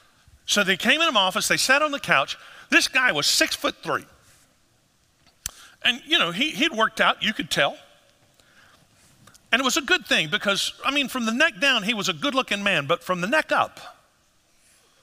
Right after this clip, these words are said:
let's just say his face was unfortunate. We're in church, I have to tell you the truth.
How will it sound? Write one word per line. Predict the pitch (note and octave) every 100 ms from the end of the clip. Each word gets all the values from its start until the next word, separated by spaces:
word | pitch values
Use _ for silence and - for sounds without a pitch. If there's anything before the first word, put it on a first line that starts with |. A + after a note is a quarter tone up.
| _ _ _ _ -
let's | C4 -
just | D4 -
say | C4 A3
his | F#3+ F#3+
face | - A3+ F#3+ F#3+
was | F3+
unfortunate. | E3 - D3+ A#2+ - - - - _ _ _ _ _ _ _ C5+ - - - - - _ _ - _ _ _ _ _ _ _ _ _ _ _ _ _ _ _ _ _ _ _ _ _ _ _ _ _ -
We're | F#4
in | G4
church, | - B3+ D#4
I | C#4
have | B3+ C4
to | C4
tell | A#3+
you | A3+
the | B3+
truth. | C#4 F#4+ G4 B3 - -